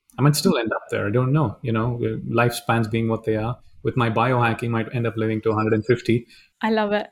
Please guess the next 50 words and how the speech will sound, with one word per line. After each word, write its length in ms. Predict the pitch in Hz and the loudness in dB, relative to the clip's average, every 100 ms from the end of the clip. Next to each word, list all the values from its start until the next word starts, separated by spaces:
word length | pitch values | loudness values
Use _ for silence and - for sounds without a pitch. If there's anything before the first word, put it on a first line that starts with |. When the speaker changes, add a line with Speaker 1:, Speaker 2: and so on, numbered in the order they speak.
| _ | _
Speaker 2:
Yeah, 160 | 226 214 | -2 2
well, 160 | 233 220 | 2 2
fingers 320 | 262 262 240 | 2 2 2
crossed 420 | - 208 202 - | 0 0 0 -4
that 140 | - 254 | -2 2
works 280 | 214 - 202 | 0 0 -4
out 200 | 190 - | -4 -6
for 60 | |
you. 180 | 202 202 | -4 -2
Good 180 | 226 226 | 0 2
luck 280 | 233 226 - | 2 2 0
with 100 | 214 | 2
your 120 | 208 | 2
biohacking. 760 | 196 190 202 214 - 208 214 | 2 2 -2 -8 -2 0 0
I'd 140 | 214 208 | 0 -2
be 120 | 208 | 0
interested 460 | 220 226 220 220 208 | 0 0 -2 -2 -2
in 80 | |
the 60 | 196 | -2
results. 440 | 196 196 202 - | -2 0 0 0
I'm 80 | 208 | -4
sure 160 | 196 202 | -2 -2
everybody 300 | 202 202 196 | -2 -2 -2
else 240 | 196 - | -2 -4
would 120 | 202 | -6
as 220 | 214 - - | -6 -6 -6
<laughs> 0 | |
well. 400 | 226 233 247 - - - - - | -4 -2 -4 -4 -14 -16 -8 -2
Um, 300 | 214 208 208 | 0 0 -2
but 140 | 277 | 2
no, 100 | 311 | 2
I 60 | 302 | 2
could 120 | 285 | -2
definitely 340 | 320 330 269 | -6 -2 -2
see 140 | 262 214 | -2 -4
you 140 | 208 | -4
going 240 | 214 208 | -4 -2
down 220 | 214 208 196 | -2 -2 -4
the 60 | |
kind 180 | - 202 | -4 -4
of 180 | 202 - _ - | -4 -8 _ -8
academia 600 | 196 - 208 196 196 190 | -6 -2 0 0 0 0
route. 360 | 196 190 185 - | 2 2 0 -2
That 120 | - | -2
would 160 | 233 220 _ _ - | 0 -2 _ _ -4
really 240 | 208 208 | 0 0
suit 180 | - 208 | -2 -6
you 140 | 202 196 | -4 -4
well. 320 | 214 196 202 | -4 -6 -8
So 380 | - 196 196 | -8 -6 -8